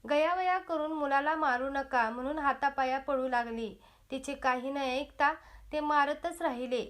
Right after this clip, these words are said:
या मा-, या मारहाणीची माहिती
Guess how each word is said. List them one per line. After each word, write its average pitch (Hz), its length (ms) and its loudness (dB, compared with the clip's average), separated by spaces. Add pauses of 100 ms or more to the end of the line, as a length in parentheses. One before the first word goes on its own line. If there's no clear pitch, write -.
(180)
या 247 160 0
मा-, 262 220 2 (140)
या 277 200 2
मारहाणीची 311 640 -2
माहिती 269 580 -4